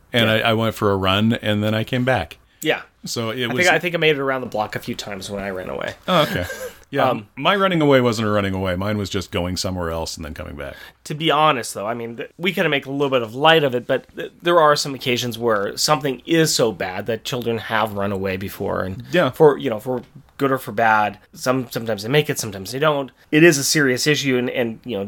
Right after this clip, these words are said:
Speaker 2: Julie is, she's got a very extreme reaction to something that's very simple to solve.
Speaker 1: She
Speaker 2: Yeah.
Speaker 1: is pretty high wound.
Speaker 2: She's very
Speaker 1: She,
Speaker 2: high wound.
Speaker 1: yeah.
Speaker 2: It's hitting that, that one soft spot where
Speaker 1: Yeah.
Speaker 2: she is, she is going through a tough time. I mean, she's starting to hit adolescence.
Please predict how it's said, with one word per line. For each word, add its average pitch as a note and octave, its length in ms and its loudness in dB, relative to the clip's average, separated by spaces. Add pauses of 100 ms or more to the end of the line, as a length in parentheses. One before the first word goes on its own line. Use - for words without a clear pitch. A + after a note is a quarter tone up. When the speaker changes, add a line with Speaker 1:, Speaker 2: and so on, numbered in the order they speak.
Speaker 2:
Julie C#3+ 480 2
is, B2+ 520 0 (280)
she's G3+ 180 -4
got G#3 140 8
a F#3 40 4
very E3+ 300 2
extreme E3 720 -4
reaction C3 560 -2
to A2+ 60 -4
something C#3 300 0
that's B2 240 4 (120)
very E3+ 540 -2
simple A#2+ 360 4
to A2 200 -4
solve. E2 560 -2
Speaker 1:
She - 260 0
Speaker 2:
Yeah. C#4 160 4
Speaker 1:
is C4+ 80 4
pretty E3+ 280 2
high A2 200 0
wound. E2 360 -4
Speaker 2:
She's A3 260 -2
very F3 360 4
Speaker 1:
She, C#3 40 0
Speaker 2:
high B2+ 160 -2
wound. G2 240 -4
Speaker 1:
yeah. E2+ 280 0 (180)
Speaker 2:
It's - 200 2
hitting G#3+ 300 0
that, C#3+ 320 0
that B2 200 2
one F#3 360 -4
soft D#3+ 400 2
spot C3 500 4
where B2 200 2
Speaker 1:
Yeah. A#2+ 40 0
Speaker 2:
she E3+ 340 -2
is, C#3 240 -2 (100)
she F4 180 0
is F4+ 140 2
going B2 200 4
through F#2+ 180 -8
a - 40 -8
tough - 180 -6
time. G3 220 0
I C4 40 4
mean, C4 80 2
she's A#3 180 -2
starting B3 320 2
to F#3+ 40 -4
hit F#3 140 0
adolescence. C#3 760 0